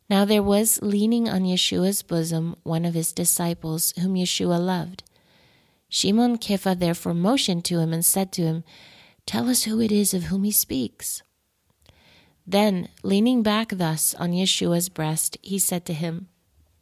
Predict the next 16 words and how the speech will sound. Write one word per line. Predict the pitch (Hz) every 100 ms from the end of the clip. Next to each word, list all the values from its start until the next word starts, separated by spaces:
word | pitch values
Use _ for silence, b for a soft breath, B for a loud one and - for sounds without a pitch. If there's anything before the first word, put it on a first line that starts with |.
| _ _ -
"Lord, | 190 208 226
who | 196 185
is | 202 233
it?" | 190 - - b b b b b b b b
Yeshua | 196 185 214 208 180
answered, | 180 180 - 175 180 - _ _ _ _ B B B B B
"It | 208 208
is | 208 -
he | 214 226 240
to | - 196
whom | 202 202
I | - 175
will | 180
give | 180 190 196 185
this | 170 -
piece, | - 202 -